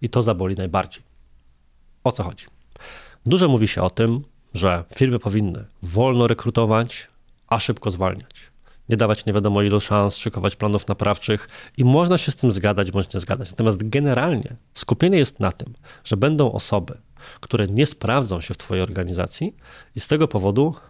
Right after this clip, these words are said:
należy się z nimi rozstać. I na to byłem przygotowany, bo o tym pisze się w wielu książkach i oczywiście niejedno takie, e, zwolnienie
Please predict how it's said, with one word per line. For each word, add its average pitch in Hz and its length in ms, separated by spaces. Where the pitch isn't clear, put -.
należy 107 280
się - 160
z 104 100
nimi 104 180
rozstać. - 540
I 135 60
na 175 100
to 180 120
byłem 127 260
przygotowany, 95 580
bo 104 120
o 117 40
tym 113 200
pisze - 240
się 95 200
w - 20
wielu 87 180
książkach 147 500
i 107 40
oczywiście 117 460
niejedno 104 320
takie, - 280
e, 92 420
zwolnienie 110 580